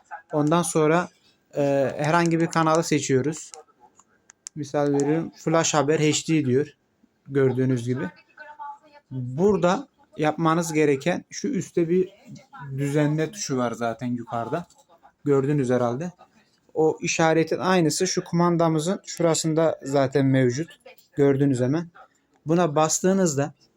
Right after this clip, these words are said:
zaten şöyle bir şey çıkıyor. Değiştir, taşı, en üst taşı. Öyle isimler çıkıyor. Siz bunu taşıya geleceksiniz. Kanalımız otuz beş. Taşıya bastığınızda zaten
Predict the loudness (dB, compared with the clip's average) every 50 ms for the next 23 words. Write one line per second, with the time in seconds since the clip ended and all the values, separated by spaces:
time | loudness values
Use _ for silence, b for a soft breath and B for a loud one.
0 | _ _ -20 -20 _ -6 -4 -4 -4 -4 -6 -8 -6 -6 -6 -2 -2 -2 -4 -4
1 | -6 -6 -6 -6 -8 -8 -6 -4 -4 -4 -4 -8 -18 _ _ _ _ _ -20 -20
2 | -18 -10 -4 -2 0 0 0 -2 -4 -6 -6 -8 -6 -2 0 0 0 0 -2 -6
3 | -6 -8 -8 -10 -6 -4 -2 -2 -2 -2 -4 -6 -6 -6 -6 -6 -4 -4 -4 -4
4 | -4 -6 -8 -8 -8 -12 -20 -20 _ _ -20 -20 -20 -20 -20 _ _ _ _ _
5 | _ _ _ _ _ _ _ _ _ _ _ _ _ _ _ _ _ -4 0 2
6 | 4 4 4 2 2 0 0 2 2 2 0 -2 -2 -2 -2 -2 0 0 0 0
7 | 0 2 2 2 2 2 0 -2 -6 -18 _ _ _ _ -20 -20 -20 -20 -20 -20
8 | -20 -14 -4 -2 0 0 2 2 2 2 4 2 4 2 2 2 0 -2 -2 -4
9 | -4 -4 -4 -4 -8 -14 -18 _ -20 -20 -20 _ _ _ _ _ _ _ _ _
10 | _ _ _ _ _ _ -14 -4 -2 0 2 2 2 2 2 0 0 -2 -2 -2
11 | -2 -2 -2 -4 -4 -2 0 0 -2 -2 -6 -14 -20 _ _ -12 -4 -2 0 0
12 | 2 2 2 2 2 2 2 2 2 2 0 0 2 2 2 2 0 0 0 0
13 | 0 2 2 0 0 0 -2 -4 -4 -6 -12